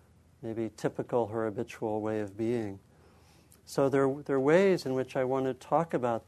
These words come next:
the one, the, really the aspects of going into the darkness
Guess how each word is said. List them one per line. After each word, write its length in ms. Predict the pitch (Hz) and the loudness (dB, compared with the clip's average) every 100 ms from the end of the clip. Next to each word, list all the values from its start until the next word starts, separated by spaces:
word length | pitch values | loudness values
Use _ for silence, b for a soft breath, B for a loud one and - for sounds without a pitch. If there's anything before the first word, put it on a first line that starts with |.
| - | -6
the 440 | 123 117 117 117 120 156 | -4 -2 -2 -4 -8 -8
one, 320 | 127 135 143 | -4 -2 -4
the, 200 | - 117 127 - - | -4 -6 -6 -18 -14
really 240 | 139 131 123 | -4 -2 0
the 160 | 127 | 4
aspects 540 | 127 147 - 123 - 117 | 4 4 2 -4 -2 -10
of 100 | 110 | -4
going 360 | 117 113 117 | -2 0 -2
into 180 | 107 - | -4 -6
the 80 | 120 | -4
darkness 720 | 120 117 117 123 113 - | 0 0 -2 -8 -8 -10